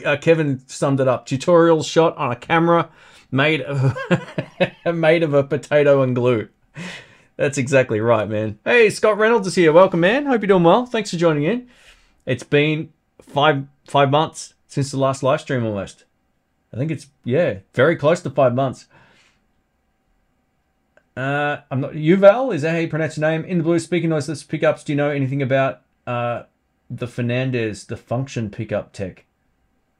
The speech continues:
No. No, I, I don't know that one. Um, interesting.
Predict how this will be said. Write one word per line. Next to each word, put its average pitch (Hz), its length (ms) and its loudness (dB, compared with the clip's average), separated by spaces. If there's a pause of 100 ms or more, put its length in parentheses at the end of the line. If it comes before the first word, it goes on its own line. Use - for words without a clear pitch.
(280)
No. 120 360 -4 (640)
No, 113 300 -4
I, 98 300 -4
I 101 40 -4
don't 104 240 -4
know 117 160 -6
that 92 180 -8
one. 90 200 -12 (600)
Um, 92 260 -8
interesting. 131 520 -6